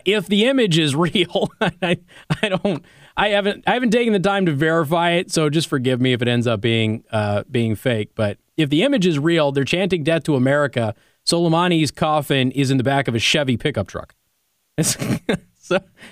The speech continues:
if, if that ends up being true, that's just perfect. Anyway, five seven four, twenty-five, ninety-five, ninety-five three. I've got a liberal uncle. And,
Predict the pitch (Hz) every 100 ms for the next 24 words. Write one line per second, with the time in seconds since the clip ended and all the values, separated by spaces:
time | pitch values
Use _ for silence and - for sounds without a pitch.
0 | - 160 185 - 208 180 294 277 233 214
1 | 175 180 151 131 160 131 127 139 127 117
2 | - 110 98 90 _ _ _ _ _ _
3 | 208 240 156 117 208 262 254 226 175 220
4 | 208 - 220 202 208 185 170 156 156 160
5 | 165 170 151 143 139 147 147 - 143 123
6 | 135 135 202 143 147 135 120 127 104 -
7 | _ _ _ _ _ _ _ _ _ _
8 | 127 123 120 123 117